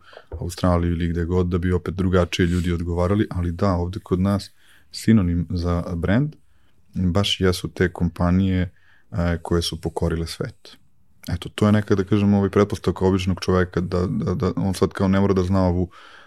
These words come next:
teoretsku, ovaj, pozadinu, da je to, a, da, da, da je on zauzeo neku poziciju u vašoj glavi, da ga vi imate negde u, u svojoj svesti ili podsvesti, da imate neki emotivni odnos njega, njemu to, da kažemo, sve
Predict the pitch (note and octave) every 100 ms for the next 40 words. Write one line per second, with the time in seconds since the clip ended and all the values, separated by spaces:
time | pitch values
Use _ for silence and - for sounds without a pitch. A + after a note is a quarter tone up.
0 | _ - F#2 F#2 F2+ - E2+ E2 E2+ E2+
1 | E2 F2+ E2 E2+ E2 E2 E2+ E2 - -
2 | E2 D#2 - - - - F2 F2 E2+ E2+
3 | E2+ F2+ F2+ F2+ F2+ F2 F2+ F2 F2+ F2
4 | F2 E2+ E2 - E2+ F2 E2+ - F2 E2+
5 | E2+ - F2 E2+ D#2+ D#2 B1 C2+ F2 F#2+
6 | F2 F2 F2 F2+ - F2 F2 E2+ F2 E2+
7 | F2 F2 - F#2 F2+ - F2+ F2 - E2+
8 | - G#2 G#2 - G2 - F#2 - - -
9 | - F#2+ F2+ F2+ F2 E2+ D#2+ F2+ F2+ E2
10 | - E2 E2+ F#2 E2+ - G#2 F#2+ G2 F2+
11 | - F#2 F2+ F#2 F#2 F2+ F2 - - G2